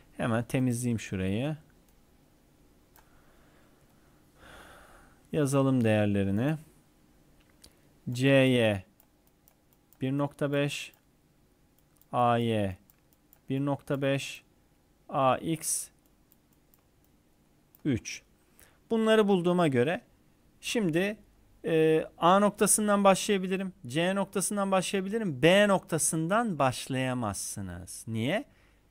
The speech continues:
Başlarsınız da hemen çözüme ulaşamazsınız. Bakın B D var burada. Bilmiyorsun. Burada bir, iki, üç tane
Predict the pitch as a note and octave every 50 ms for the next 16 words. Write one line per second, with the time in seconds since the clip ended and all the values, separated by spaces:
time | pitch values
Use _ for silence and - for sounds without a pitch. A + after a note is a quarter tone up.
0 | _ _ _ _ _ C3+ C#3+ - - - - B3+ C#4+ C#4+ C4+ - - D4 D#4 E4
1 | D#4 C#4 A#3+ A3+ D3 B2 A2 A2+ F#3 A3+ A#3+ B3 B3 A#3 - - A#3 G#3+ G#3 A3+
2 | A3+ A3+ A3 A3 G3+ - - A3 G#3 F3 D3+ - D#3 C#3+ D#3+ G3 F#3+ - F3+ C#3+
3 | C3 C#3+ D3 D#3 D#3 D#3 F#3 G#3 G#3+ G#3 F3+ C#3 A2+ G2+ G2+ - G2+ F2 - F#2+
4 | E2+ - _ _ _ _ _ - _ - C#3+ D#3 F3+ F3+ F#3 E3+ D3 B2 G#2+ G2+
5 | - - - F#2 F2+ - _ _ _ _ _ _ _ _ _ _ _ _ - D#3+
6 | F3+ F3+ F3 F#3 F3+ E3 - _ _ _ _ C3 B2+ D#3+ F3+ G3 G3+ G3+ G3 F#3+
7 | - F3+ D#3 - - A3 G#3+ - - - - G#3+ G#3+ G3+ - - - - F3+ E3
8 | D#3+ D3+ D3+ C#3 A#2+ -